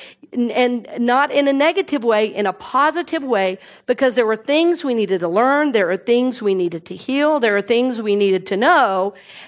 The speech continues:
and learn this lifetime. I have had said to me in counseling sessions, people say, "I am not like anyone in my family. I feel like an alien."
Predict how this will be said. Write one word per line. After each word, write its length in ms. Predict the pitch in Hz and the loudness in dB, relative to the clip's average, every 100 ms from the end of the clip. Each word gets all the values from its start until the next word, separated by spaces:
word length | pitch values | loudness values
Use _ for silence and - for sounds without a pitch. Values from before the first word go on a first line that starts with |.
| - | -4
and 160 | 226 240 | -2 2
learn 480 | 302 302 262 269 - - | 2 2 0 -2 -6 -16
this 440 | 190 208 247 - | 0 2 2 0
lifetime. 680 | 294 294 294 233 160 - - _ _ _ _ _ _ - - - - | 0 0 -2 -4 -4 -8 -18 _ _ _ _ _ _ -20 -20 -6 -2
I 120 | 254 | 0
have 140 | 285 | 0
had 400 | 247 262 226 226 - | 2 2 0 -2 -12
said 300 | - 269 262 | 0 0 0
to 100 | 254 | -4
me 240 | 208 190 | -2 -2
in 340 | 170 202 190 190 | -2 -2 -2 -2
counseling 480 | 285 415 - 254 208 | -2 -2 -2 -4 -2
sessions, 500 | - 160 160 180 - _ _ _ _ _ _ _ _ - | -4 -4 -8 -14 -20 _ _ _ _ _ _ _ _ -12
people 300 | 247 226 214 | -10 -6 -4
say, 300 | 214 190 185 - - - - | -2 -2 -4 -12 -20 -20 -2
"I 200 | 247 269 | 2 2
am 200 | 277 277 | 2 0
not 260 | 262 247 220 | 0 0 0
like 300 | 220 196 - - - | 0 0 -4 -18 -4
anyone 720 | 339 311 269 226 208 202 196 | 2 2 4 4 4 2 0
in 240 | - 240 | 2 0
my 180 | 202 196 | 2 -2
family. 600 | 196 302 320 277 202 175 | -2 0 2 2 0 0
I 140 | 226 | 0
feel 220 | 247 247 233 | 0 -2 0
like 280 | 196 269 | 0 0
an 140 | 302 285 | -2 0
alien." 760 | - 427 381 311 247 196 175 | 0 2 4 4 4 2 -2